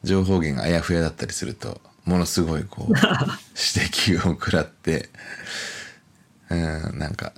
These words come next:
Speaker 1: 理論武装して臨まなきゃみたいなのはあったんですけど、やっぱりそこのルールが、まあ、経営者となってくると変わってくるじゃないですか。
Speaker 2: そうっすね。
Speaker 1: やっぱり、うん、ものすごい正し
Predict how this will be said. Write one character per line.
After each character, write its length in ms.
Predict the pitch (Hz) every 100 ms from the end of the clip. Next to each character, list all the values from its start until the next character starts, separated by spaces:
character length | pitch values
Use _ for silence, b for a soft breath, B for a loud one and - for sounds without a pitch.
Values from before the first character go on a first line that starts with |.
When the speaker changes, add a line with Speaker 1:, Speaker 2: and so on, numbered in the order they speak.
| -
Speaker 1:
理 120 | 95 92
論 240 | 98 95
武 140 | 92
装 180 | 90 80
し 120 | -
て 100 | -
臨 300 | 78 80 82
ま 80 | 80
な 120 | 78
き 120 | - 64
ゃ 40 |
み 100 | 69
た 140 | 69
い 40 | 64
な 120 | -
の 100 | -
は 220 | - - - - _ _ _ B B B B B B _ -
あ 160 | - 78
っ 60 | -
た 120 | - -
ん 80 |
で 100 | -
す 100 | -
け 140 | - -
ど、 240 | - 107 - B B B B B _ -
や 100 | 110
っ 20 |
ぱ 140 | 107 113
り 60 |
そ 160 | 95 -
こ 160 | 113 117
の 540 | 113 113 110 107 98 - _ -
ル 480 | 107 107 120 113 92
ー 20 |
ル 160 | 78
が、 300 | 69 69 104 - _ _ _ _ _ _
ま 80 | 90
あ、 40 | -
経 280 | 110 110
営 40 | 110
者 140 | -
と 100 | -
な 140 | 67 -
っ 40 |
て 160 | - 107
く 120 | -
る 120 | -
と 280 | - - - -
変 120 | 85
わ 60 | 85
っ 60 |
て 220 | - - 85
く 140 | 87
る 140 | 82
じ 120 | - -
ゃ 40 |
な 120 | -
い 60 | -
で 100 | -
す 140 | -
か。 280 | - - 104 - b b b b b b _
Speaker 2:
そ 140 | -
う 40 | 110
っ 40 |
す 180 | - -
ね。 200 | 85 -
Speaker 1:
や 40 | -
っ 20 | - -
ぱ 80 | 90
り、 160 | 85 82
う 40 |
ん、 20 | 82
も 140 | 90
の 120 | 98
す 180 | 104 120
ご 140 | 120 101
い 80 |
正 380 | - - 82 82
し 240 | - 87